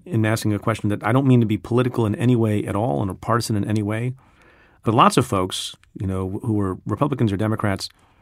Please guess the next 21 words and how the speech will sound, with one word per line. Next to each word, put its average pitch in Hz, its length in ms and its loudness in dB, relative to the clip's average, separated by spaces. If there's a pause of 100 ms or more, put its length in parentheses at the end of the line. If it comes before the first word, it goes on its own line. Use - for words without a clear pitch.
(300)
observe, 104 640 -2 (140)
you 98 80 -4
know, 95 60 -4
how 98 160 -2
our 104 120 0
country 104 340 -2
is 95 120 -6
led. 92 360 -6 (680)
And 110 120 2
they 113 40 2
look 143 160 2
at 135 80 4
a - 20 6
White 107 220 2
House, 101 260 -2
and 98 80 0
there's 90 140 -6
lots 120 200 0
of 110 60 0
discussion 98 420 -4
about 90 320 -4